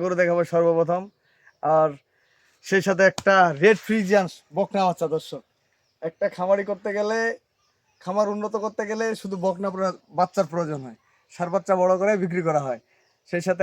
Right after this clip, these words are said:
আজকে আমার তিনটা গরু থাকবে সবচেয়ে কম দামে। প্রথমে যে গরুটা দেখাবো, দুইটা দাঁত বয়স। দর্শক, এই যে একটা জার্সি, রেড ফ্রিজিয়ান জার্সি মিক্সড একটা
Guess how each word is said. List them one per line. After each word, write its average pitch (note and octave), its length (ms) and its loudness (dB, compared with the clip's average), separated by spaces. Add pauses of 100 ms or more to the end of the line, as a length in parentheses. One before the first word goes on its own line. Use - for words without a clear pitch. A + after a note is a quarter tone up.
আজকে F3+ 220 -8
আমার F#3 200 -4
তিনটা G#3 300 -2
গরু G3+ 160 0
থাকবে F#3+ 260 0
সবচেয়ে F#3+ 320 -4
কম G3+ 160 2
দামে। G3 140 0 (400)
প্রথমে G#3+ 300 2 (160)
যে G3 140 2
গরুটা G3 280 4
দেখাবো, G3 240 2 (160)
দুইটা G#3 280 6
দাঁত F3 200 0
বয়স। C#3 180 -4 (600)
দর্শক, E3+ 300 -6 (140)
এই G3 160 2
যে G#3 80 0 (300)
একটা D#3+ 140 -4 (100)
জার্সি, G#3 420 2 (1120)
রেড F#3 240 0 (680)
ফ্রিজিয়ান G#3 440 -2 (100)
জার্সি G3 340 -2 (460)
মিক্সড G#3+ 320 0 (200)
একটা G3+ 160 -8